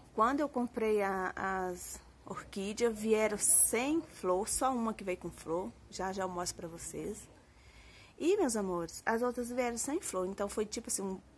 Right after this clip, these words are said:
um tiro no pé comprar esse tanto de orquídea sem flor, sem saber qual era a floração. Mas tudo bem, né, gente?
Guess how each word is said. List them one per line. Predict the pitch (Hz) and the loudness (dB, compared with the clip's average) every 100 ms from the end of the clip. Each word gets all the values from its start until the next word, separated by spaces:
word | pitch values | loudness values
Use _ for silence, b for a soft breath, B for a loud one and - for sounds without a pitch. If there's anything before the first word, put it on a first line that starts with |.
| - | -10
um | |
tiro | 208 - 233 | -6 -2 0
no | 339 | 0
pé | - 226 220 294 - - | 0 2 2 0 -6 -8
comprar | 240 254 262 233 254 - - - | -6 -4 -2 -2 -2 -8 -16 -4
esse | 240 - 247 _ | -2 -2 -6 _
tanto | 247 262 269 | -2 0 0
de | 262 | 0
orquídea | 262 - 233 226 | 0 -2 -4 -2
sem | 240 254 | 0 0
flor, | 262 - 214 240 | -2 -2 0 0
sem | 254 | -2
saber | 247 240 233 220 | -2 -2 0 -2
qual | 226 220 | 0 0
era | 214 226 | 0 -2
a | |
floração. | - 240 269 302 - - - | -6 -6 -4 -6 -8 -10 -8
Mas | 247 - | -4 -2
tudo | 415 480 | 2 4
bem, | 453 175 | 2 -2
né, | 185 202 | -4 -6
gente? | 185 - - | -8 -16 -20